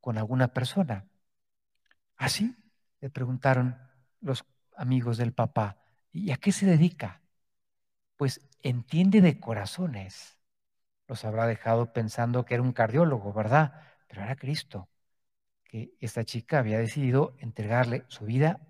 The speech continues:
a Jesús. Todos estamos llamados a seguir al Maestro y cada uno hemos de descubrir cuál es nuestro camino. Empezar en ese camino, todos hemos recibido la fe cristiana,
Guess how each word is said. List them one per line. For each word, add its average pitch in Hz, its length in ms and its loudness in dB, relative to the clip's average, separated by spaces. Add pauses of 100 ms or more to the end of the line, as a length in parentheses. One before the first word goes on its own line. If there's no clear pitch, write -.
a 110 60 -10
Jesús. - 600 -18 (2000)
Todos 120 340 4
estamos 113 420 -2
llamados 117 640 2 (560)
a - 80 -8
seguir 104 280 -6
al 104 120 -4
Maestro 98 680 -6 (400)
y 160 100 -6
cada 151 300 4
uno 143 220 4
hemos 139 260 2
de 120 120 0
descubrir 123 720 -2
cuál 117 200 2
es 113 100 0
nuestro 113 300 -6
camino. 101 640 -8 (1400)
Empezar 123 580 2
en 117 140 2
ese 117 220 -2
camino, 127 480 4
todos 113 380 -8
hemos 110 220 -4
recibido 117 340 -4
la 107 120 0
fe 113 180 0
cristiana, 123 960 -2